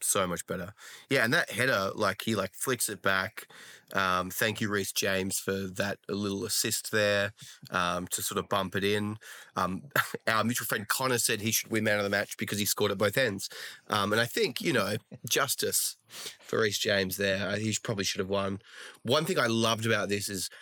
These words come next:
when it goes in, Richarlison immediately starts running for the corner flag, and I was like, "Oh, Richarlison scored." Um,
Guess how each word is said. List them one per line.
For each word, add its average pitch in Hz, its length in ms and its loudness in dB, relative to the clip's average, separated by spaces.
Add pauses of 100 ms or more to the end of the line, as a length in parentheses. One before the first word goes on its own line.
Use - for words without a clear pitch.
(540)
when 139 180 2
it 143 100 2
goes 123 280 4
in, 104 400 2 (160)
Richarlison 127 800 2 (320)
immediately 117 760 2
starts - 380 0
running 95 220 0
for - 120 -14
the 98 100 -2
corner 110 280 0
flag, 104 300 -2
and 104 120 2
I 110 100 4
was 113 120 0
like, 107 100 -6 (140)
"Oh, 208 180 4
Richarlison 151 640 0
scored." 110 720 0 (640)
Um, 107 320 2